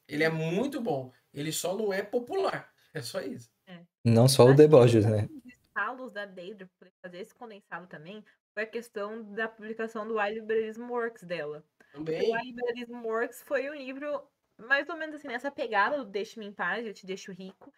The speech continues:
Speaker 2: Foi a questão de condensar algumas ideias, palestras que ela teve, é, tentando ser sucinta, mas com dados. E aí, como deu certo e atingiu mais pessoas do que a trilogia dela tinha atingido, eu acho que ela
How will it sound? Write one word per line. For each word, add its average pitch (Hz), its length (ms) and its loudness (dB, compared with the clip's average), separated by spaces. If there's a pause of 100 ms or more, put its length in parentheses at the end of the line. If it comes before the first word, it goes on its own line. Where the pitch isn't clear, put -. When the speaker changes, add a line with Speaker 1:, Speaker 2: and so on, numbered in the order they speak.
(340)
Speaker 2:
Foi 220 80 -4
a - 40 -2
questão 220 520 -6
de 208 240 -16
condensar 220 480 -4
algumas 214 280 -6
ideias, 220 540 -6
palestras 208 380 -6
que - 80 -16
ela 208 120 -4
teve, 214 640 -6 (300)
é, 170 160 -10
tentando 214 320 -8
ser 247 80 -10
sucinta, 277 420 -14
mas 196 160 -8
com 220 220 -12
dados. 196 640 -2 (300)
E 220 100 -2
aí, 226 80 0
como 294 380 -6
deu 226 180 -2
certo 220 680 -8
e 190 100 -8
atingiu 196 480 -8
mais 240 180 -6
pessoas 185 640 -8
do 175 160 -16
que 180 300 -12 (280)
a 170 200 -10
trilogia 185 640 -6
dela 165 320 -8
tinha 160 240 -16
atingido, 170 720 -14 (200)
eu 175 120 -2
acho 202 180 -2
que 233 320 -10
ela 202 340 -4